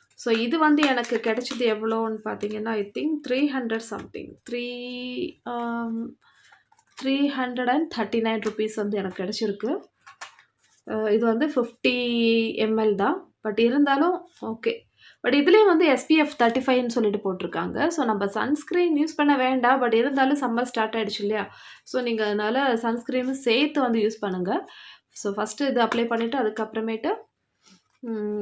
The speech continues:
சன்ஸ்கிரீன் யூஸ் பண்ணுங்க. So, அடுத்தது என்னன்னு பார்க்கலாம். Actually, எனக்கு வந்து ரெண்டு பாக்ஸா வந்திருக்கு.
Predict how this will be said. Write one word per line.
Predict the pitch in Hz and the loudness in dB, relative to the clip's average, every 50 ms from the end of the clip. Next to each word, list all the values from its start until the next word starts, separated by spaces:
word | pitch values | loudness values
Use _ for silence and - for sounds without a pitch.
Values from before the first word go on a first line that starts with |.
| 208 202 214 226 | -4 -4 -4 -4
சன்ஸ்கிரீன் | - 262 247 233 233 - 233 202 190 | -4 -2 -2 -2 0 0 0 0 0
யூஸ் | 180 - - | -4 -6 -8
பண்ணுங்க. | 139 104 69 - - - - - - _ _ _ | -10 -10 -10 -12 -14 -16 -16 -18 -20 _ _ _
So, | - - 220 | -12 -6 -4
அடுத்தது | 190 214 269 330 294 349 311 285 | -2 -2 -2 0 0 0 0 0
என்னன்னு | 262 240 233 226 220 214 208 202 196 196 196 | 0 0 -2 -2 -2 -2 -4 -2 -4 -4 -4
பார்க்கலாம். | 202 196 190 190 175 175 185 208 294 - - - - - - - - _ - - - - - _ _ - - - - - - - - 202 | -6 -8 -6 -4 -2 -2 -2 -2 -4 -6 -6 -10 -12 -12 -14 -16 -16 _ -16 -16 -16 -20 -20 _ _ -8 -8 -6 -8 -10 -12 -4 2 4
Actually, | 226 302 302 - - - 330 311 339 330 | 4 4 4 2 2 4 4 6 6 4
எனக்கு | 294 254 233 233 - 220 | 4 2 0 -2 -2 -2
வந்து | 214 220 220 262 311 302 240 269 349 359 - - - - - - - - | -2 -2 0 2 2 4 4 2 0 -2 -4 -8 -8 -8 -8 -8 -6 -4
ரெண்டு | 196 208 220 247 285 302 320 320 311 302 277 262 240 | -2 0 4 6 6 6 8 8 8 8 8 8 8
பாக்ஸா | 220 233 233 226 - - 254 247 226 | 6 6 4 4 2 0 0 2 2
வந்திருக்கு. | 202 196 196 190 190 180 - - 165 | 0 0 0 -2 -4 -4 -4 -6 -8